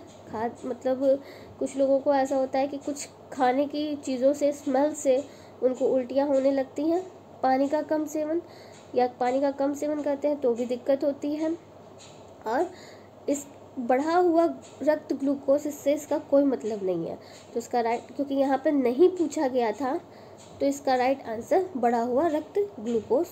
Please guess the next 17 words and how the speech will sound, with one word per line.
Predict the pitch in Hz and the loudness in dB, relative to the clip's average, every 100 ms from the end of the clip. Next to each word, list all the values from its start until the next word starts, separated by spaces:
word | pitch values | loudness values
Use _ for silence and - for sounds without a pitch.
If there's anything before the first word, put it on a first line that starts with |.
| - 226 | -6 -6
हो | |
जाएगा। | 185 160 151 - - - - - - - - - - - - - - - - - - - - - - - - | -4 -6 -10 -14 -16 -18 -20 -20 -20 -20 -20 -20 -20 -20 -20 -20 -20 -20 -20 -18 -20 -20 -20 -20 -20 -8 -2
समानतया | 294 285 302 330 339 294 277 311 359 - - - - - | 0 0 0 0 0 0 0 0 -4 -10 -18 -20 -20 -10
का | - 269 | -4 -4
सूत्र | - 269 262 262 | -4 -6 -4 -4
है, | 262 190 - - - - - - - - - - - - - - | -4 -6 -10 -14 -20 -20 -18 -20 -20 -20 -20 -20 -20 -20 -20 -12
ठीक | 311 320 | -6 -4
है | 349 | -2
friends, | 381 370 | -2 -4
समानतया | 302 254 254 311 359 330 262 254 | -4 -4 -2 -2 -2 -2 -2 -4
का | 294 370 - - - - | -4 -4 -6 -16 -18 -8
सूत्र | 330 311 - 311 311 - - - - - - - - - - | -4 -4 -4 -6 -6 -10 -18 -20 -20 -20 -20 -20 -20 -20 -6
है, | 262 202 - | -4 -4 -2
formula | - 262 262 277 311 | 2 2 4 0 0
of | 359 294 302 - - - - - - 262 | 0 0 -2 -6 -18 -20 -20 -18 -10 0
normality | 262 254 262 254 247 320 359 370 - | 2 2 2 -2 -2 0 0 0 -2
is | 226 | 0